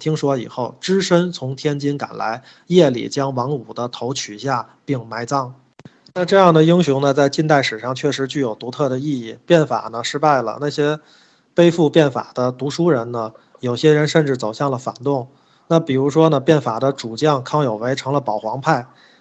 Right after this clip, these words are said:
另外呢，很多人的人因循随波逐流，过起了自己的日子。那在这样的一个大潮当中呢，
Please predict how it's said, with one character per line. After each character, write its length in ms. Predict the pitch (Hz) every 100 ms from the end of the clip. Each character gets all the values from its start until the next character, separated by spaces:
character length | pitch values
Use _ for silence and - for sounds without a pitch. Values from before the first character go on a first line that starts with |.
| _
另 180 | 175 175
外 220 | 175 147
呢， 80 | 127
很 180 | 120
多 200 | 117 147
人 160 | 139 131
的 160 | 135 123
人 280 | 120 127 143
因 180 | 165 175
循 340 | 123 120 139 - - _
随 220 | - 151
波 180 | 156 160
逐 200 | 147 147
流， 160 | 127 131
过 180 | 160 143
起 140 | 120
了 120 | 120
自 140 | 127 135
己 140 | 117
的 100 | 120
日 220 | 143 151
子。 220 | 117 110 123 _ _ _ _ _ - - - _ _ _ _ _ _ - - _
那 120 | 175
在 180 | 175 156
这 100 | 175
样 200 | 175 147
的 100 | 135
一 80 | 143
个 100 | 143
大 160 | 147
潮 200 | 131 131
当 180 | 143 143
中 180 | 143 147
呢， 200 | 123